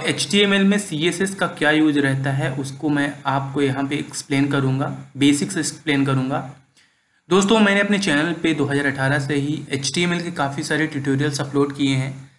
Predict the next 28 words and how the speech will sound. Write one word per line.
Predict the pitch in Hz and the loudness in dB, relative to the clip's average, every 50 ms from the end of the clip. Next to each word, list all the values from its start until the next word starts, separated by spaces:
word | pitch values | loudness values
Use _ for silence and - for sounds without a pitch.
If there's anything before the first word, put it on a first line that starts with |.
| _ _ _ - | _ _ _ -4
साथ | - - 151 156 165 160 - | 0 2 4 4 2 2 0
में | 180 175 151 | 0 2 2
डीसीए, | 139 139 139 139 160 160 | 2 2 2 2 0 0
पीजीडीसीए, | 151 - 143 135 135 139 135 143 139 139 139 151 | 0 0 0 2 2 4 4 2 2 2 0 0
इनके | 151 147 147 139 135 135 135 139 | 0 0 0 0 0 2 2 0
भी | 135 139 147 143 | 0 0 0 0
upload | 139 143 143 139 139 139 135 | 0 0 0 0 0 0 -2
किए | 139 139 135 | -2 -2 0
हैं, | 131 123 127 139 135 - - | 0 -2 -4 -6 -8 -12 -14
तो | - - | -12 -6
आप | - 151 151 156 - - | -2 0 0 0 0 2
relevant | 143 139 139 151 160 185 190 196 196 196 | 2 4 4 4 2 2 2 0 0 -2
अपने | - - 143 - 160 160 | -2 -4 -4 -2 -2 -2
हिसाब | 160 151 - 160 147 147 | -2 -2 0 -2 -2 -2
से | - 170 | -2 -4
देख | 143 131 131 127 127 | -2 -2 -2 -2 -4
सकते | - 127 - - - 131 | -6 -10 -12 -14 -10 -8
हैं। | 123 123 123 127 131 - - _ _ _ _ _ _ _ _ _ _ _ - | -6 -6 -6 -6 -10 -14 -20 _ _ _ _ _ _ _ _ _ _ _ -2
यहाँ | 151 156 170 202 - | 0 2 4 4 4
पे | 208 208 | 4 4
दोस्तों | 185 180 170 - - 190 | 4 2 0 0 0 2
मैंने | 190 180 180 185 185 | 2 2 2 2 2
आपको | 180 175 - - 147 | 0 0 -2 -2 -2
बताया | 139 139 135 143 135 135 139 147 147 | 0 0 0 2 2 2 4 2 2
है | 139 139 | 2 0
उसके | 135 131 135 135 139 | 0 0 -2 -2 -2
बाद | 139 131 127 127 127 127 | -2 0 0 0 -2 -4
से | - - 135 139 143 135 - - _ | -6 -6 -6 -6 -6 -8 -12 -16 _